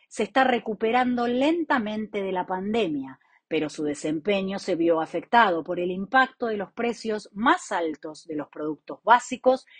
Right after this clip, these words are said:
y los alimentos en la segunda mitad del año pasado.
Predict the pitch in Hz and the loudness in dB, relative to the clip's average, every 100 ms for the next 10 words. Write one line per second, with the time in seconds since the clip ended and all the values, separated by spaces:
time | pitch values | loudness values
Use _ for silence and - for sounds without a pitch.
0 | _ - 320 311 277 247 220 180 160 156 | _ -2 2 2 2 0 0 -2 -2 -4
1 | 151 151 - _ - 254 254 233 247 196 | -8 -14 -20 _ -6 0 0 0 -2 -2
2 | 170 170 180 190 196 180 147 147 151 139 | -4 -6 -6 -8 -6 -4 -4 -6 -6 -4
3 | 135 143 139 165 - 185 123 120 | -4 -6 -6 -8 -2 -2 -2 -12